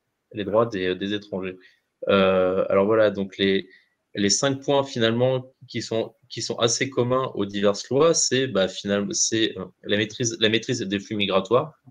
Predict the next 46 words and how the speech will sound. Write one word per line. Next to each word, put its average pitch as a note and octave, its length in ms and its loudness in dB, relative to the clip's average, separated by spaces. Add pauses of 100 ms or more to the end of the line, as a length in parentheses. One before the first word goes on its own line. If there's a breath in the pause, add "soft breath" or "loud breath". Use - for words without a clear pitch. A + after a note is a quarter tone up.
(100)
Donc F#2+ 100 -10
c'est - 80 -10
l'idée G#2 240 -2
qu'on G2+ 160 -4
pense A#2+ 340 -4 (840)
qu'on A#2+ 120 -2
peut B2 100 0
maîtriser A2+ 420 -2
les, G2 140 0
les G2 160 -2
flux B2 320 -8 (240)
et G#2 140 -2
que G2 60 -4
c'est - 120 2
une G2+ 80 2
loi A2 140 2
qui - 140 -8
va F2+ 120 2
régler F2+ 220 0
ça. D3 340 0 (440)
Euh, F#2 920 4
généralement, G#2+ 500 2
il G#2+ 60 4
y G2+ 40 4
a - 20 4
aussi G2 300 0
l'attaque G#2 420 2
con-, F#2 220 -8 (140)
contre G#2 240 0
le G2 40 2
droit G2 160 4
au G2+ 80 4
séjour, G2+ 640 -2 (480)
euh, F2+ 500 4
avec, F#2+ 420 -2 (400)
avec G2+ 240 0
en A2 60 0
fait G#2+ 220 -4
plusieurs A2 240 2
lois B2 140 6
qui A2+ 140 -8
viennent G#2+ 180 2
créer, A2+ 480 0
euh, F#2 280 -2
différents G2 460 -4
titres, - 460 -8